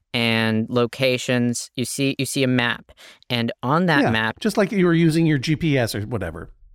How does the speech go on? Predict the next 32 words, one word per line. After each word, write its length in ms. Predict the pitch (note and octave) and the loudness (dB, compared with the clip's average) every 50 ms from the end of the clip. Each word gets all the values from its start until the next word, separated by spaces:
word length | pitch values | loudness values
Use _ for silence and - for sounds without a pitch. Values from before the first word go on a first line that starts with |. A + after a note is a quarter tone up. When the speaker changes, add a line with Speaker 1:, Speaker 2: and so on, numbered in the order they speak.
| - - | -8 -2
Speaker 1:
Yes, 420 | C3 B2+ A#2+ A2 - - - - | 0 0 2 0 -2 -6 -8 -6
you're, 240 | - C3+ C#3 C#3 C#3 - | -2 0 2 2 2 0
Speaker 2:
Yeah. 80 | E3 C#3 | 0 0
Speaker 1:
you're 160 | C3+ C3+ C3 | 0 0 0
represented 880 | B2+ C#3 C#3 D#3 - F3 E3+ D3+ - C#3+ C3+ C3+ - - C#3 C3 B2 | 2 2 0 0 0 -2 -2 -2 0 0 0 0 0 -2 -2 -2 0
by, 340 | - C3 B2 B2 B2 B2 A#2+ - _ - - _ _ - | 0 0 2 2 0 -2 -4 -6 _ -20 -20 _ _ -4
you 120 | C#3 C3 | -2 0
know, 280 | B2+ B2 A#2+ A#2 A#2 A#2 - | 2 2 2 2 0 -2 -2
your, 260 | A#2+ A#2+ A#2+ A#2+ A2+ _ | -2 0 0 -2 -2 _
your 160 | C3 A#2+ A#2 | -2 -4 -4
character 440 | - - - C3 C3 C#3 - - D#3 | -4 -4 -2 -2 -2 -2 -2 -2 -2
in 80 | D3 C3+ | -2 -2
Pokemon 540 | - - B2+ - - D3 D3 D3+ D#3+ D#3+ C#3+ | -2 -2 -2 -2 -2 -2 0 0 0 0 0
Go 300 | C3+ B2+ B2 A#2+ B2 - - | 0 0 2 0 0 -2 -2
and, 200 | B2 A#2 A#2 A2 - _ _ | -2 -2 -2 -4 -6 _ _
and, 300 | C3 B2 A#2 A2+ A#2 - _ _ _ - | -4 -2 -2 -2 -4 -8 _ _ _ -4
and 240 | B2+ A#2 A#2+ A2+ - | -4 -2 -2 -4 -6
where 360 | B2 A#2+ A#2+ B2+ C#3 D3 D#3+ | -6 -4 0 2 2 2 2
you 180 | E3+ F3+ E3+ D#3+ | 2 2 2 2
are 320 | C3+ B2 B2 A#2+ B2 B2+ - | 2 2 2 2 2 0 0
in 160 | - B2+ B2+ | -2 -4 -4
real 220 | B2 C3 D3 D3+ D3 | -2 0 0 0 2
life. 460 | C3 B2 A#2+ A#2 A#2+ C#3 - - - _ _ - - - - _ _ - | 2 2 2 2 0 -2 -4 -8 -16 _ _ -20 -20 -20 -20 _ _ -4
Um, 280 | B2 B2 A#2+ A#2 A#2 A#2+ - | -2 0 0 0 -2 -2 -6
they 300 | B2+ A#2 B2 C3+ C#3+ D3 | -6 -2 0 0 0 2
represent 800 | C#3 C#3+ C3+ C3+ - - C3 A#2 - - B2 A#2+ A#2 A2+ - _ _ _ - - - - - - | 2 0 0 0 0 -2 -2 0 0 0 2 2 0 -2 -6 _ _ _ -18 -16 -16 -16 -14 -10
these 260 | C3+ B2 C3 B2 A#2+ | -4 -2 0 0 2
little 180 | B2+ B2+ B2 A#2 | 2 2 2 0
Pokemon, 540 | - - B2+ A#2 - A#2+ A#2 A#2 A2+ A2 A2+ | 0 -2 -2 -2 0 0 0 2 2 0 0
these 160 | A2+ - - | -2 -2 0
little 180 | B2+ B2 A#2+ | -2 -2 -2
creatures 680 | - - - C3 A#2+ - - A#2+ A2+ A2 A2+ A#2 - | -2 -2 -2 -2 -2 -2 -2 -2 0 0 -2 -4 -8